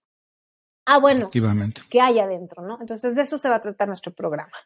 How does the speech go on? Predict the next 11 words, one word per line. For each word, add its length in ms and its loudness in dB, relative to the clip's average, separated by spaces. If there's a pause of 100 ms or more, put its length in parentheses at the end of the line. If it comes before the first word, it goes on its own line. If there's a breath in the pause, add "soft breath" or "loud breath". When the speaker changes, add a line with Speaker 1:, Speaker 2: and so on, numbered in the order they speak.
(520 loud breath)
Speaker 1:
Muchas 300 4
gracias 380 2
por 120 2
escucharnos 580 -2
y 180 2
bienvenidos. 1000 0 (880)
Speaker 2:
Bienvenidos. 400 8
Speaker 1:
Ahora 140 4
te 80 -4
va, 60 -6
Luis. 360 -14